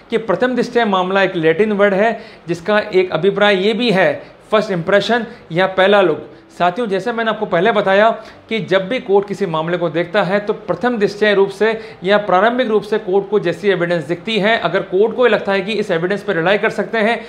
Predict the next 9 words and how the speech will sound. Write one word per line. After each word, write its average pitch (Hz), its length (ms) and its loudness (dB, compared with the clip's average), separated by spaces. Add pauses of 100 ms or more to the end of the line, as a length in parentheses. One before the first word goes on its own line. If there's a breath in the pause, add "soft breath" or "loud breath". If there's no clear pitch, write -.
(240 loud breath)
इस 202 140 0
evidence 202 320 2
पर 202 100 -2
rely 180 200 2
करके 196 260 0
prosecution 185 520 -4
कर 220 100 0
सकते 233 300 -2
हैं 233 260 2